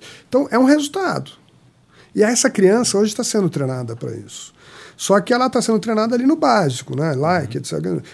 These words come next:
Speaker 1: Então, essa, essa, é, é, esse, essa, esse lado mais matemática, mais estatística, et cetera, é que eu, eu, assim, recomendo fortemente que essa nova galera que tá entrando busque isso. O nosso curso de comunicação lá no Rio,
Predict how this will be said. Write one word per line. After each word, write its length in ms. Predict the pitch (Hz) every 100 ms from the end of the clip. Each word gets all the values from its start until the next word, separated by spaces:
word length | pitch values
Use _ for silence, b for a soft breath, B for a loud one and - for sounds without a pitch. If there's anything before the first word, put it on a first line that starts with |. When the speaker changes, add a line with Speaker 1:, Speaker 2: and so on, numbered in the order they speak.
| B
Speaker 1:
Então, 240 | 214 240 -
essa, 320 | 180 185 -
essa, 300 | 160 170 -
é, 260 | 160 165 165 -
é, 160 | 170 170
esse, 420 | 160 160 - 160 147
essa, 240 | 143 -
esse 220 | 147 - 147
lado 440 | 147 165 143 123
mais 380 | 127 147 135 -
matemática, 800 | 139 127 123 147 165 135 - 127
mais 140 | 131
estatística, 800 | 123 135 123 - 151 156 - 135
et 80 | 123
cetera, 280 | - 170 B B B B
é 100 | 139
que 160 | -
eu, 60 | 170 - -
eu, 300 | 160 151 147 - - -
assim, 160 | 131 156
recomendo 420 | 160 165 160 160
fortemente 800 | - 180 - 139 151 175 - -
que 60 |
essa 280 | 143 151 131
nova 280 | 135 143 135
galera 340 | 123 127 131
que 80 | 120
tá 100 | 127
entrando 360 | 117 147 160 139 B B -
busque 440 | 127 180 - 143
isso. 200 | 160 156
O 40 | 160
nosso 160 | 156
curso 200 | - 131
de 80 | 135
comunicação 600 | 143 139 135 120 143 135
lá 80 | 131
no 60 |
Rio, 400 | 123 131 131 120